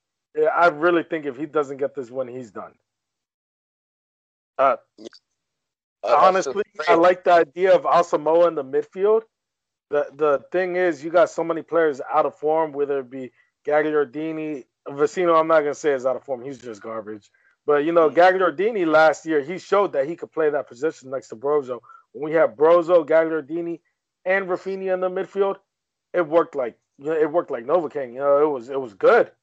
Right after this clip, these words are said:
Speaker 1: but he hasn't been getting any minutes. So how do you expect this kid to find his legs again?
Speaker 2: Not only that, we don't have that Rafinha type to connect the dots either. We're either playing with a fifty-five to sixty percent fit and unmotivated Nainggolan,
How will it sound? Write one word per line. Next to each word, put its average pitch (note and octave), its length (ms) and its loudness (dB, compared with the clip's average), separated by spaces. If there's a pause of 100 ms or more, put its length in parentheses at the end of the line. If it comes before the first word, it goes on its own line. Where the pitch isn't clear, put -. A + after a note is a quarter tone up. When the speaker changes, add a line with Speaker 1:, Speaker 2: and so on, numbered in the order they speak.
(680)
Speaker 1:
but C#3+ 320 0 (520)
he D3+ 140 -4
hasn't F3 260 4
been F3+ 140 -2
getting F#3+ 200 -2
any G3 180 -4
minutes. B3 380 -2
So E3 180 0
how D#3 140 4
do F#3 80 -2
you F#3 60 -2
expect F#3 360 -6
this E3 140 -8
kid F#3 200 -6
to D#3+ 80 -4
find F3+ 220 0
his D3 160 -8
legs F3+ 240 0
again? A#2+ 260 -14 (840)
Speaker 2:
Not E3 240 2
only D3+ 260 2
that, D3+ 360 4
we C#3+ 140 -4
don't C#3+ 280 4
have C#3+ 280 2
that C3+ 180 6
Rafinha F3+ 600 -2
type - 300 0
to C#3 100 -8
connect D3 400 -2
the B2+ 60 -4
dots C#3+ 340 2
either. D#3 360 6
We're C#3+ 180 4
either C#3 200 4
playing D3 320 2
with C#3+ 140 2
a A#2 60 2 (100)
fifty-five D#3 560 2
to E3 100 -10
sixty - 380 -8
percent - 360 -4
fit - 360 -6
and C3 120 -2
unmotivated C#3+ 960 4
Nainggolan, C#3+ 680 0